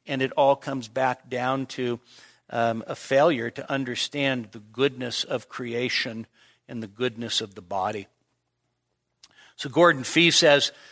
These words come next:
"Thus for them, life in the Spirit means, meant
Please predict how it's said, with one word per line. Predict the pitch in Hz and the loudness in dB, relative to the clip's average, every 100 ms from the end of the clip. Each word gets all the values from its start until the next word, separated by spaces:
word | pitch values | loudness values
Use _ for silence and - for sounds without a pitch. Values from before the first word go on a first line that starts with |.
| _ 131 | _ 4
"Thus | 165 180 | 6 6
for | - 147 | 2 2
them, | 156 180 | 4 6
life | 147 147 170 165 | 6 6 6 4
in | |
the | 143 | 2
Spirit | - - 175 175 151 | 4 4 6 6 4
means, | 147 147 147 143 160 165 - | 2 4 4 4 0 -4 -4
meant | 147 151 151 175 | 2 6 6 2